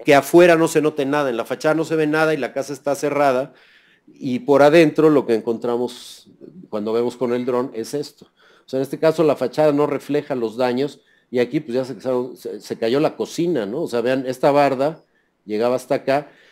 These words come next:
pero además puede uno darse cuenta de muchos otros, eh, amenazas que están presentes. O sea, mucha de la, del poblado está construido de esta manera. Aquí hay un talud, y acá abajo está la otra casa, esto está en una ladera.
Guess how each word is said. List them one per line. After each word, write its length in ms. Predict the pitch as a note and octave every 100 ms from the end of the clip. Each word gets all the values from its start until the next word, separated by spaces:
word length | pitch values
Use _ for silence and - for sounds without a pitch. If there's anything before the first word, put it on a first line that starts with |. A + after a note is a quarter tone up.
| _
pero 180 | - D3
además 720 | D3+ D#3 E3+ F3+ F#3 F#3 D3+ -
puede 180 | E3 E3
uno 140 | E3
darse 240 | D#3+ D#3+ D#3
cuenta 400 | D#3 C#3 D3+ C#3
de 120 | B2+
muchos 600 | C#3+ D#3+ D#3+ E3+ D#3 -
otros, 680 | C3+ C3+ - C3+ C3 - - A2
eh, 480 | A2 G#2 G#2 G2+ F2
amenazas 920 | G#2+ A#2 A#2 C#3+ D3 B2 A#2 - - _ _ _ _ _
que 60 | A2
están 280 | - A#2
presentes. 640 | A2+ A#2 D3 D3 A2+ G#2 -
O 100 | G#2+
sea, 340 | B2 B2 A#2+ A2
mucha 520 | B2 D3+ D3+ E3 D#3
de 140 | C3+
la, 380 | A2+ A2 G#2+ G#2
del 220 | F#2 G2+
poblado 460 | - A#2+ A#2 C#3 C#3+
está 240 | C#3+ C#3
construido 440 | C3+ A#2+ C3 C3 B2
de 60 |
esta 180 | A#2+ B2+
manera. 400 | A#2 A2+ D3 A#2 G#2 -
Aquí 200 | G#2+ A#2+
hay 100 | B2
un 120 | B2
talud, 440 | B2 A2+ C3+ D#3 - _ _ _ _ -
y 40 |
acá 180 | G#2 B2
abajo 200 | A#2+ A#2
está 200 | - A#2+
la 100 | A#2
otra 280 | A#2 A2+ -
casa, 320 | C#3 C3+ C#3
esto 160 | -
está 160 | A2+ C3
en 80 | A#2+
una 180 | A#2 A2
ladera. 580 | G#2+ G#2+ C3 C#3 D3